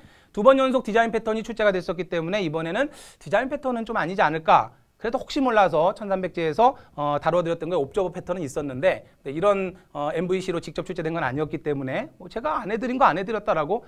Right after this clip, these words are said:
솔직하게 말씀드려야죠. 정답 삼 번입니다.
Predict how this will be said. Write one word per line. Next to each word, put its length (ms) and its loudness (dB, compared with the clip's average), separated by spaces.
솔직하게 420 -8
말씀드려야죠. 760 -4
정답 240 -4
삼 100 -8
번입니다. 600 0